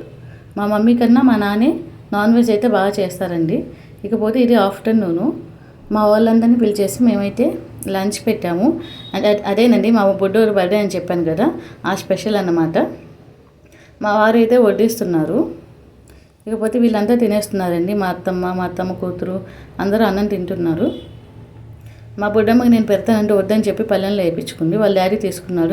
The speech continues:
"నేను పెడతా రా పాప" అని. మా బాబు డ్రెస్ కూడా చేంజ్ చేసేసాడండి ఆఫ్టర్‌నూను. ఇంక మళ్ళీ కేక్ కటింగ్ అప్పుడు ఉంటుంది, పాజ్ చేసేసుకుంటా అని చెప్పి డ్రెస్ చేంజ్ చేసేసి ఫార్మల్ డ్రెస్ అయితే వేసేసాను. నేనే పెడుతున్నాను. ఒక రెండు ముద్దల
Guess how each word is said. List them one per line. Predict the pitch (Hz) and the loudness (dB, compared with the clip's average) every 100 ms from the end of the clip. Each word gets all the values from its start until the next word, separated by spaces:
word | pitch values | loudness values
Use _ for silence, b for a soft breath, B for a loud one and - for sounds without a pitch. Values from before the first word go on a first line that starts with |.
| 202 | -2
"నేను | 180 175 | -2 -4
పెడతా | 165 185 | -4 -4
రా | 170 165 | -4 -2
పాప" | 160 160 151 | -4 -4 -4
అని. | 196 339 B B B B B B - - | -4 -4 B B B B B B -10 -4
మా | 196 | 0
బాబు | 202 214 233 | 2 2 2
డ్రెస్ | 208 - - | 0 0 0
కూడా | 240 254 | 2 2
చేంజ్ | 214 208 208 | 0 0 -2
చేసేసాడండి | 185 180 170 165 160 165 208 180 | -2 -6 -4 -2 -2 0 -2 -2
ఆఫ్టర్‌నూను. | - 196 175 160 240 - B B B - | -4 -4 0 2 0 -2 B B B -4
ఇంక | 202 | 0
మళ్ళీ | 196 208 262 226 | 0 0 0 0
కేక్ | 220 220 | -2 -2
కటింగ్ | 208 208 190 | -2 0 -2
అప్పుడు | - 185 | -4 -6
ఉంటుంది, | 180 175 196 277 226 175 - B B B - | -4 -2 -2 0 0 -2 -8 B B B -2
పాజ్ | 196 202 | 0 2
చేసేసుకుంటా | 208 190 185 190 180 | -2 -2 -6 -6 -6
అని | 180 175 | -4 -4
చెప్పి | 180 233 | 0 0
డ్రెస్ | 180 180 226 - - | 0 -2 -8 -8 -6
చేంజ్ | 202 196 190 | -4 -2 -4
చేసేసి | 190 185 240 | -4 -4 -2
ఫార్మల్ | 220 185 202 190 | 0 -2 -2 -4
డ్రెస్ | 180 196 | -4 -6
అయితే | 190 208 185 | -4 -4 -4
వేసేసాను. | 175 180 175 165 165 277 - B B B B | -6 -10 -8 -6 -2 -4 -4 B B B B
నేనే | 208 233 247 | 0 2 2
పెడుతున్నాను. | 202 - 196 170 214 220 | 0 0 -2 0 0 0
ఒక | 202 | 0
రెండు | 202 196 | 0 0
ముద్దల | 196 226 | -2 2